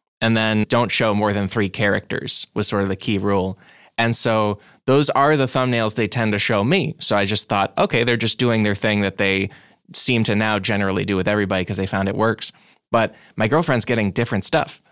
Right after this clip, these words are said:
And, uh, according to that piece, uh, Netflix is screwing it up for her. They're not giving her the most engaging stuff to click on.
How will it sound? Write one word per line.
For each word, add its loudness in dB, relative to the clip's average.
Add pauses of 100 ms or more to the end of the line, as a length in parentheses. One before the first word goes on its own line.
(140)
And, 0
uh, 2 (200)
according 0
to 0
that 0 (360)
piece, -2 (240)
uh, 2
Netflix 0
is 0
screwing 0
it -2
up -4
for -4
her. -6
They're 2
not 0
giving 0
her -2
the -4
most 0
engaging -4
stuff -2
to -6
click -2
on. -8